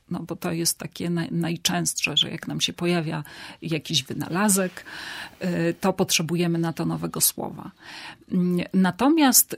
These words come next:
y, jak, mm, no to też zależy, o jakim momencie mówimy, ale na przykład kultury,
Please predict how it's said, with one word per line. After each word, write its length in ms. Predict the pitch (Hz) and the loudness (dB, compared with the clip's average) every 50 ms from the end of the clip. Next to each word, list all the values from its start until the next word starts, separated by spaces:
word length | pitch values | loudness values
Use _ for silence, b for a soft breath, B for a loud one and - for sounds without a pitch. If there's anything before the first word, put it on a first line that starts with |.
| - - | -2 2
y, 400 | 185 196 190 190 190 196 190 - - | 2 4 6 6 6 4 4 2 -2
jak, 560 | - 185 175 165 175 196 190 170 - - - - - - _ | -4 -4 -2 2 4 4 4 4 0 -6 -14 -14 -18 -20 _
mm, 480 | - - - 180 175 175 170 170 170 - - | -8 -2 0 0 2 2 2 0 -2 -2 0
no 180 | 185 196 202 208 | 0 2 2 2
to 120 | - 220 | 2 0
też 200 | 208 202 185 170 | 0 2 2 2
zależy, 520 | 180 196 190 180 190 190 185 190 196 185 - - _ - - - _ | 2 2 2 2 2 2 2 2 0 0 -2 -6 _ -14 -14 -8 _
o 120 | - 180 | 0 2
jakim 340 | 180 185 180 180 - 196 190 185 | 4 2 2 2 0 0 0 2
momencie 480 | 180 180 170 170 170 165 165 - 185 180 | 2 2 2 2 2 2 2 2 2 2
mówimy, 540 | 185 196 220 262 320 359 320 240 180 160 - | 0 0 -2 -2 2 4 6 6 6 4 2
ale 240 | - 180 180 190 | 2 2 2 2
na 140 | 185 185 160 | 2 0 0
przykład 460 | - - - 262 - - 240 - - - _ _ | 0 -2 -2 0 0 -2 -2 -2 -4 -14 _ _
kultury, 1300 | - - 202 190 170 160 - _ - - 196 202 202 202 208 196 196 190 185 185 185 180 180 180 180 - | -4 0 2 2 2 0 -4 _ -6 -2 -2 0 0 0 2 2 2 2 2 4 4 2 2 2 0 0